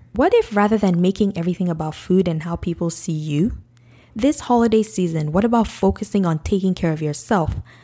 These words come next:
finding moments to slow down and relax, you know, spend time with the people you love?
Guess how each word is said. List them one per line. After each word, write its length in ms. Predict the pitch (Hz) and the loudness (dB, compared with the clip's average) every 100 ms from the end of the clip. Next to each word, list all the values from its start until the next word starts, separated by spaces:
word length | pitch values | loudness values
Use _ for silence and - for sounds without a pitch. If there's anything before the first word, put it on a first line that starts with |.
| - _ | -20 _
finding 600 | - - 202 226 233 226 | -12 0 4 6 6 4
moments 360 | 190 185 190 190 | 4 2 0 0
to 100 | 165 | -4
slow 300 | - 180 180 | -2 0 0
down 320 | 170 165 165 | 0 -2 -2
and 180 | 170 151 | -4 -4
relax, 640 | 147 147 185 202 220 - - - - - | -2 0 0 0 -2 -8 -12 -20 -20 -12
you 80 | 302 | -2
know, 140 | 247 175 | -2 -2
spend 460 | - - 339 359 | -4 -2 0 0
time 180 | 349 349 | -2 0
with 140 | 339 | 0
the 80 | 330 | -2
people 320 | - 302 311 | -2 -2 0
you 160 | 302 302 | -2 -2
love? 400 | 311 392 190 | -2 -2 -2